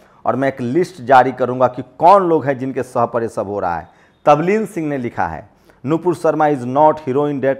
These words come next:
needs support।" नुपुर शर्मा कोई ऐसी हीरोइन नहीं है, कुछ ऐसा काम नहीं किया है कि उसकी सपोर्ट होना चाहिए। विनोद कापरी आगे लिखते हैं, "अपने प्रवक्ताओं को ओछी हरकत, कलंकित बयान और नफरती भाषणों को प्रश्रय देने और भारत का अपमान करने के लिए पूरे देश से माफी मांगनी चाहिए।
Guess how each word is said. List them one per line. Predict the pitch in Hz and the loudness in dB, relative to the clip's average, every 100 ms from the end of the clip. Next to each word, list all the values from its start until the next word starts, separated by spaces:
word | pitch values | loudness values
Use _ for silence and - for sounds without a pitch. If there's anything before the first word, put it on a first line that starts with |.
| 120 | -6
needs | 131 - | -10 -8
support।" | 120 - 127 107 - _ _ _ 117 | -10 -8 -8 -8 -12 _ _ _ -12
नुपुर | 127 143 | -10 -10
शर्मा | - 139 139 | -6 -4 -4
कोई | 131 139 | -4 -2
ऐसी | 131 131 139 | -2 -4 -8
हीरोइन | 123 123 123 | -8 -8 -8
नहीं | 120 139 147 | -8 -6 -6
है, | 147 | -8
कुछ | 143 127 | -10 -8
ऐसा | 117 117 120 | -8 -6 -6
काम | 117 113 | -6 -8
नहीं | 113 147 | -6 -8
किया | 147 147 | -4 -4
है | |
कि | 135 | -4
उसकी | 123 120 | -8 -12
सपोर्ट | - 110 - 131 120 | -10 -10 -6 -6 -6
होना | 107 98 | -10 -10
चाहिए। | 90 82 80 - _ _ _ _ _ - | -10 -12 -12 -18 _ _ _ _ _ -10
विनोद | 110 180 208 - | -2 2 2 6
कापरी | 170 - 170 | 6 6 6
आगे | 151 156 | 6 6
लिखते | 147 - 127 | 2 -4 -10
हैं, | 98 71 _ _ _ _ _ _ _ _ _ _ _ _ | -10 -12 _ _ _ _ _ _ _ _ _ _ _ _
"अपने | - 170 220 240 | 6 6 6 4
प्रवक्ताओं | - 208 220 - 220 233 | 6 6 6 4 6 8
को | 247 240 | 10 10
ओछी | 226 220 247 | 10 8 4
हरकत, | 214 202 208 185 - | 6 6 6 4 4
कलंकित | 180 196 190 220 | 4 4 0 -4
बयान | 165 185 190 190 | 0 4 4 4
और | 185 | 2
नफरती | 175 - 185 - | 2 2 0 0
भाषणों | 196 135 156 - 185 | 0 6 6 4 -4
को | 170 | -4
प्रश्रय | - 160 156 180 | 0 0 2 0
देने | 160 156 165 | 2 0 0
और | 165 | 0
भारत | 113 127 156 - | 2 2 2 4
का | 147 | 4
अपमान | 143 143 151 151 | 4 2 2 2
करने | 143 143 143 | -2 -2 -4
के | 147 | -2
लिए | 143 | -2
पूरे | 143 135 139 | -2 -2 -2
देश | 110 139 | 0 -2
से | 139 143 | -2 -6
माफी | 120 139 139 147 | 0 0 0 -2
मांगनी | 123 117 107 | -4 -4 -8
चाहिए। | 104 87 73 | -10 -10 -12